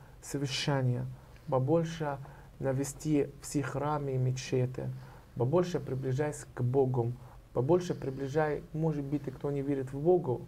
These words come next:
приближай к карма. То, что ты делаешь, они всегда возвращаются". И мы максимально со своей, со супруга максимально совершали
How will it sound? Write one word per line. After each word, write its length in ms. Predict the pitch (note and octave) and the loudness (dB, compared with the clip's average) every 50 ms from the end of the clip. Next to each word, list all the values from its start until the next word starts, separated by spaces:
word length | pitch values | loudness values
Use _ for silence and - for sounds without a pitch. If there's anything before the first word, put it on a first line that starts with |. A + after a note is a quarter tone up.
| - - - | -14 -14 -8
приближай 460 | - B2 C3 C3 C3 C3 D#3 D#3+ D#3+ | -6 -2 -2 0 2 4 4 4 4
к 140 | E3 - C3+ C3 - | 2 -2 -8 -6 0
карма. 440 | - D3 C#3 C3 B2+ B2 B2 A#2 B2 - - - - - - - - - - - - - - - - - - - | 2 2 4 4 2 2 0 -2 -2 -6 -10 -16 -18 -18 -18 -18 -18 -18 -18 -20 -20 -20 -20 -20 -20 -20 -12 -2
То, 100 | - F3+ | 2 2
что 180 | E3+ F3 E3+ E3 | 2 2 2 0
ты 140 | D#3+ E3 E3 | 0 0 0
делаешь, 580 | D3+ D3+ F#3+ G#3 G3 F3 D3+ C3+ B2+ - - - - - - - - - | 2 4 4 6 6 6 4 2 0 -4 -10 -14 -16 -20 -20 -20 -14 -8
они 200 | - C#3 D3+ D#3+ | -4 -2 0 0
всегда 340 | D#3+ - - C3+ C3+ D3 C#3+ | 0 -2 -4 -2 0 0 2
возвращаются". 840 | C#3 C3 B2+ B2+ B2+ C3 B2+ - - B2+ A#2 A#2 A#2+ B2 - - - - - - - - - - - - - | 2 2 2 2 2 0 0 0 0 0 0 0 0 -4 -8 -12 -14 -14 -14 -16 -18 -18 -20 -20 -20 -8 -2
И 80 | - D3 | 2 4
мы 160 | E3+ F#3 F#3+ | 4 6 6
максимально 880 | F3 D#3+ D3+ - - - - D#3 D#3+ F3 F3 E3+ E3 D#3+ D#3 D#3 D3 C#3+ - - - - - | 4 4 2 0 -4 -4 0 2 2 4 4 4 4 2 2 0 0 -4 -6 -10 -16 -18 -12
со 140 | - - C#3 | -10 -10 -8
своей, 520 | C3 - D3+ D3+ D3 D3+ D3+ D3 - - | -4 -2 0 0 2 2 0 0 -2 -4
со 200 | - - D3+ C#3+ | -6 -4 -4 -4
супруга 880 | C#3+ - - - - - D3+ C#3+ - E3 E3+ G3 F#3+ D#3+ D#3 C#3 C3+ C3 C3 - - - - - - - | -4 -6 -10 -12 -8 -6 -6 -2 2 4 4 4 4 4 2 2 2 0 -2 -4 -8 -14 -16 -18 -6 -2
максимально 680 | - C#3 C#3+ - - - D#3 D#3+ D#3+ D#3+ D3+ C#3+ C3+ C3 | -2 -2 -2 -2 -2 0 2 2 2 2 2 0 -2 -4
совершали 720 | C3 - C3+ C3 C3+ - - D#3 D#3 D3+ D3+ D3 C#3 C3 | -4 -4 -4 -4 -4 -4 -4 -2 -2 0 0 0 -2 -2